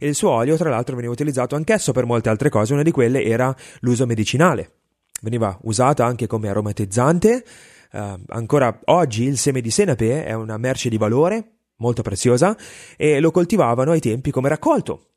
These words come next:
proprio come facciamo ancora oggi. Il versetto trentadue continua descrivendo un po' la situazione. Dice che il granello di senape è di fatto il più piccolo di tutti i semi, o il più piccolo fra tutti i semi, ma quando è cresciuto, quando cresce,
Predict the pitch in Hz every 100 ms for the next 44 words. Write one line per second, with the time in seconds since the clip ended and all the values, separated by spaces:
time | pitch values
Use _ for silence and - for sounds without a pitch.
0 | _ _ _ 127 120 - 120 131 147 92
1 | 101 107 - 113 104 117 165 131 95 90
2 | - 120 110 110 151 131 120 214 - -
3 | - - 151 156 175 131 127 131 - 175
4 | 107 113 123 110 90 95 107 98 104 104
5 | - 170 104 - _ - - - 185 185
6 | 156 156 139 127 147 208 160 156 - 104
7 | 101 123 220 226 - - 131 127 117 135
8 | 156 117 113 147 143 160 151 180 - 277
9 | - - 117 113 113 120 110 110 - 107
10 | - 104 87 107 190 226 _ - - 127
11 | 123 110 131 117 127 120 117 - 220 -
12 | 120 117 117 113 - 101 - 101 90 95
13 | 151 - 170 220 156 233 247 - - _
14 | 160 165 196 175 147 285 262 180 156 165
15 | 170 269 - 147 180